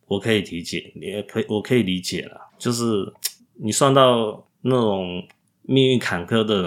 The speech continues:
人，你要怎么讲呢？要怎么安慰呢？这都是一门艺术嘛。讲多了，安慰多了，变成自己好像心理医生。所以说我之前好像上网看说，有些医-，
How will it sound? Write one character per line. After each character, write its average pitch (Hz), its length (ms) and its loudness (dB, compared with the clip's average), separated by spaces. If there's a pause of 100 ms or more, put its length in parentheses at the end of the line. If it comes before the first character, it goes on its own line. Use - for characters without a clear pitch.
人， 78 220 -10 (800)
你 113 120 0
要 135 120 6
怎 110 160 2
么 104 120 2
讲 78 360 0
呢？ 85 260 -8 (260)
要 143 100 0
怎 104 160 -2
么 90 100 -4
安 117 240 2
慰 123 180 6
呢？ 90 340 -2 (140)
这 151 140 0
都 139 140 6
是 135 200 4
一 127 40 6
门 107 260 0
艺 113 160 4
术 107 240 -2
嘛。 76 260 -8
讲 113 320 2
多 147 200 6
了， 135 120 8
安 131 180 6
慰 135 140 6
多 127 220 4
了， 110 200 6
变 131 240 2
成 113 140 2
自 143 180 2
己 110 60 6
好 87 120 0
像 117 180 -2
心 117 240 2
理 104 200 2
医 107 40 2
生。 107 560 -2 (280)
所 165 200 0
以 143 40 6
说 143 240 6 (280)
我 110 140 -6
之 165 160 -4
前 170 100 2
好 104 140 2
像 135 260 -2 (280)
上 160 220 2
网 95 120 2
看 127 280 2
说， 131 220 6
有 104 240 0
些 135 260 6
医-， 143 240 -2